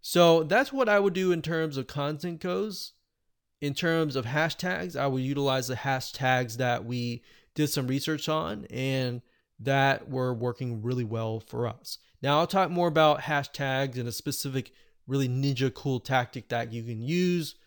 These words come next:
in the last video, but in the next video, we're gonna talk about giveaways. And once you get your account running,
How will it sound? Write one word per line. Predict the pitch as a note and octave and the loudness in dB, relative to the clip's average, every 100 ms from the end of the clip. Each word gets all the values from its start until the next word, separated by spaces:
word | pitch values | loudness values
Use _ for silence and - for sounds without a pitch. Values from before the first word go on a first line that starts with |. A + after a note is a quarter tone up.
| _ _ _ | _ _ _
in | - D#3+ D#3+ | 0 2 4
the | |
last | D3 D3 C#3 | 6 6 4
video, | A#2+ B2+ B2+ B2+ B2+ B2 | -2 -2 0 2 0 -2
but | A2+ C3 B2 | -2 0 0
in | C3+ C3+ | -2 -2
the | |
next | D3+ A#3+ - | -2 -2 -2
video, | C#3+ B2+ A#2+ A#2+ | 0 0 0 0
we're | B2+ D3 | 0 0
gonna | D3 | 0
talk | C#3 C3 A#2+ | 0 0 0
about | A2 A#2 A#2 A2+ | 0 -2 -2 0
giveaways. | F3 E3+ E3 D#3 D3 C3+ - _ _ _ | 0 2 4 4 2 0 -6 _ _ _
And | C3 C3+ C3 C3 B2+ C3 | -4 0 0 0 -2 -2
once | F3+ A#3 | -4 -4
you | |
get | A#3 A3 | -4 0
your | F3+ | 0
account | - D#3 D#3 C3 | 0 -2 -2 -2
running, | A#2+ B2 D3 F3+ | -2 -2 -4 -8